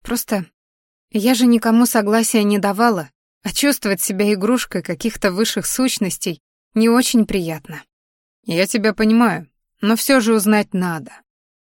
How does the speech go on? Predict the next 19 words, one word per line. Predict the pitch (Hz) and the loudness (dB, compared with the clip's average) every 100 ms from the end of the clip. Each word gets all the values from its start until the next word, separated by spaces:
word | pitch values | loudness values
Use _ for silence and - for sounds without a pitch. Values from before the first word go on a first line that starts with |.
| _ _ _ | _ _ _
Мы | 208 262 | 0 0
спустились | - 208 - 240 220 185 | 0 -6 -4 0 0 -2
по | - 175 | -6 -4
широкой | 196 226 208 175 | -2 -2 0 0
мраморной | 185 196 180 170 170 | 0 0 0 -4 -4
лестнице | 170 233 - 185 - | -2 -2 -2 -4 -6
в | - | -6
подвал, | 190 160 151 147 135 _ _ - | -4 -4 -8 -10 -14 _ _ -18
в | |
храм | - 196 175 - | -4 -2 -2 -2
Ании. | 196 170 151 147 - _ _ _ _ - | -4 -4 -8 -14 -20 _ _ _ _ 0
Он | 233 240 | 2 4
как | 247 202 | 2 0
близнец | 196 214 190 247 277 - | 0 0 4 4 4 0
напоминал | 185 175 196 226 262 247 | -2 0 2 4 6 4
храмы | - 214 214 202 | 2 2 4 2
Грона | 175 214 240 214 190 | 0 2 4 4 2
и | |
Ельбы. | 170 170 156 160 165 | -2 -6 -6 -10 -16